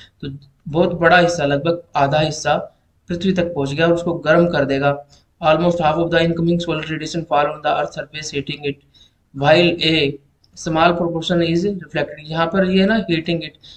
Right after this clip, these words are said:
यहाँ पे कोमा लगाया जाए तो तभी सही answer निकलेगा, हिंदी में translation में थोड़ी गड़बड़ है। ये कह रहा है कि almost half of the incoming solar radiation fall on earth surface, लगभग fifty percent radiation earth के surface तक पहुंच जाते हैं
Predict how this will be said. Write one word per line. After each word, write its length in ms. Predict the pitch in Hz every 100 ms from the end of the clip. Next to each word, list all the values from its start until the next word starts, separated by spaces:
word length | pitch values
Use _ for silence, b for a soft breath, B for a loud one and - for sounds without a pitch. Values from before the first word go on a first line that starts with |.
| B -
यहाँ 120 | 170
पे 80 | 190
कोमा 360 | 185 170 175
लगाया 300 | 170 160 156
जाए 160 | 156 160
तो 160 | - 160
तभी 260 | 156 151
सही 200 | 151 156
answer 300 | 147 143 151
निकलेगा, 340 | 147 139 143 156
हिंदी 240 | 151 143
में 100 | 143
translation 480 | 151 143 139 143 143
में 80 | 139
थोड़ी 140 | 139
गड़बड़ 340 | 139 139 156 160
है। 160 | 143 - B B B -
ये 140 | 165
कह 180 | 190 175
रहा 120 | 175
है 80 | 185
कि 100 | 185
almost 440 | 185 165 175 175 165
half 200 | 156 165
of 140 | 175 170
the 100 | 165
incoming 500 | 170 170 170 190 185
solar 340 | - 156 156 165
radiation 560 | 156 151 156 156 170 - 143
fall 200 | 139 147
on 160 | 170 190
earth 160 | 156 -
surface, 380 | 135 - 123 - b b _
लगभग 380 | 147 156 170 170
fifty 220 | 165 -
percent 420 | 165 160 160 147 147
radiation 480 | 147 143 143 147 139 _
earth 180 | 143 139
के 60 | 139
surface 300 | 139 131 -
तक 140 | 143 - -
पहुंच 140 | 135
जाते 260 | 147 147 170
हैं 180 | 175